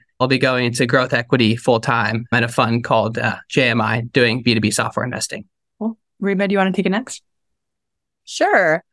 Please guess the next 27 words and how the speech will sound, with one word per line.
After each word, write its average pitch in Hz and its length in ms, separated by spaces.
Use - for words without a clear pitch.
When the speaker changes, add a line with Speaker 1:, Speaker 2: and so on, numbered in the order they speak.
Speaker 3:
I 247 260
have 277 280
been 226 220
in 208 280
venture 208 240
capital 196 380
for 185 380
a 185 100
few 202 260
years 190 380
now, 175 240
and 165 180
my 165 180
path 170 380
was 165 380
a 170 80
little 185 200
bit 185 200
roundabout. 156 720
After 170 580
undergraduate, 170 1000
I 170 400
first 185 340
worked 175 220
at 165 120
Goldman 165 300
Sachs - 640